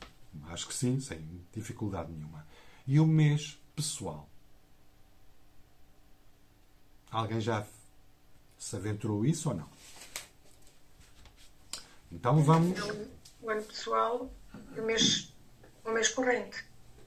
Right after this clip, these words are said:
Speaker 1: Ora, então, eu começo o meu ano em fevereiro, ok? Então vou pôr aqui fevereiro, março, abril, maio, junho, julho,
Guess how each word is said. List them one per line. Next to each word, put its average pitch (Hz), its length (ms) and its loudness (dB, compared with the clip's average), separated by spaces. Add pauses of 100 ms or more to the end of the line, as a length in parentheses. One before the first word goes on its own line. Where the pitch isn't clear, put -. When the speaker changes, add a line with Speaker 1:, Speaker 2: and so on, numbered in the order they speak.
(1400)
Speaker 1:
Ora, 156 140 10
então, 190 420 4
eu 180 200 8
começo 170 500 4
o 165 40 6
meu 147 280 4
ano 156 160 4
em 156 100 4
fevereiro, 131 520 -4 (480)
ok? 131 440 0 (400)
Então 120 240 -6
vou 151 140 -4
pôr 151 160 -2
aqui 147 400 -8 (880)
fevereiro, 117 720 -2 (880)
março, 110 680 -4 (280)
abril, 107 680 -4 (340)
maio, 113 640 -2 (300)
junho, 107 580 -4 (240)
julho, 107 540 -2